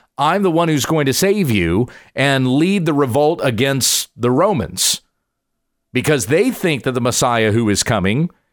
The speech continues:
is gonna be a political emancipator. He's gonna assume the throne. He's gonna kick out the Herods and the Romans. And then Israel is gonna be a great empire once again. So many false Christs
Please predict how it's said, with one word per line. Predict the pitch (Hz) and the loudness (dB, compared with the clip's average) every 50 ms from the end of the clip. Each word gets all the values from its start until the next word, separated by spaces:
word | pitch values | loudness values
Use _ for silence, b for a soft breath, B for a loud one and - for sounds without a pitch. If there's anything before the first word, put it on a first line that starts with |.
| _ _ | _ _
is | - 143 131 107 | -2 -2 -2 0
gonna | 147 147 147 131 | 0 -2 0 0
be | 123 139 139 143 151 | 2 2 2 2 2
a | - 139 143 135 | 2 0 0 0
political | 123 - - - 156 156 180 214 214 202 - - 170 165 160 160 156 - - | -2 -2 -2 -2 0 2 2 2 2 0 0 0 0 2 2 0 -2 -4 -4
emancipator. | - 170 190 233 240 247 214 - - - - 120 101 80 - - - - _ _ | -2 0 2 2 0 0 -2 -2 -4 -2 -2 -2 -2 -2 -4 -8 -10 -10 _ _
He's | 113 127 127 110 | -2 -2 0 0
gonna | 151 143 147 - | 0 0 0 0
assume | 151 139 - - 180 175 160 147 | 0 0 0 0 0 0 0 0
the | 123 113 | -2 -2
throne. | - 170 190 202 220 226 233 220 | 0 0 0 2 2 2 0 0
He's | 185 139 - | 0 0 -2
gonna | - 143 131 107 | -2 -2 -2 -4
kick | - - 180 165 180 | -2 -4 -2 0 0
out | 170 147 143 - | 0 0 0 -2
the | 127 110 | -2 0
Herods | 139 151 151 151 151 131 104 123 | 0 2 2 2 0 0 0 0
and | 117 | 0
the | 110 | 0
Romans. | 110 120 156 190 214 220 226 220 220 196 - B B B B B B B | 0 2 2 2 2 2 0 0 0 0 -2 B B B B B B B
And | - 131 131 123 | -2 -2 0 2
then | 143 156 147 156 | 0 0 0 0
Israel | 165 - 156 165 151 127 160 170 160 151 151 | 0 0 0 0 2 2 2 2 2 2 0
is | 147 120 - | 0 -2 -2
gonna | 156 147 135 | -2 -2 0
be | 135 139 139 | 2 2 2
a | 131 | 0
great | 104 101 127 139 139 143 - | 0 0 0 2 0 0 0
empire | 147 160 175 - 120 127 110 98 95 92 | 0 0 0 0 0 0 0 2 0 0
once | 90 87 95 90 82 - | 0 0 0 0 0 -2
again. | 104 78 90 85 62 - B B B B B B | -2 -2 -2 -2 -4 -6 B B B B B B
So | - - 170 151 143 151 | -4 0 0 2 2 2
many | 139 113 113 117 123 139 | 2 0 0 0 0 -2
false | 127 - - 107 95 98 98 - | -4 -2 -2 0 0 0 0 -4
Christs | - - - - 196 196 208 202 160 - - - - - - | -6 -8 -6 -2 0 0 2 0 0 -2 -2 -4 -4 -6 -6